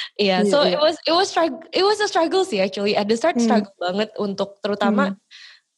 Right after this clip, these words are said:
Speaker 1: apa ya, eee, I think because I put a lot of my worth or I put a lot of my security in his, eee,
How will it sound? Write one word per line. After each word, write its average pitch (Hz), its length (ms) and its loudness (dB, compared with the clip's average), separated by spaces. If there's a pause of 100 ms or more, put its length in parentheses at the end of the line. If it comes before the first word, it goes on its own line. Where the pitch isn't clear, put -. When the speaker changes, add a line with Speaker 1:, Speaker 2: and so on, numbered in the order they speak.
(140)
Speaker 1:
apa 240 200 -4
ya, 196 240 0 (300)
eee, 196 920 -2 (140)
I 254 80 0
think 440 200 0
because 262 320 -2
I 208 120 -2
put 240 220 -4
a 208 80 0
lot 202 240 0
of 196 180 -10
my 180 540 -4
worth 185 280 -4 (180)
or 196 240 0
I 196 100 -4
put 285 180 -2
a 277 60 0
lot 285 140 0
of 262 60 -10
my 196 120 -4
security 190 580 -8
in 190 260 -4 (320)
his, - 640 -4 (300)
eee, 180 680 -4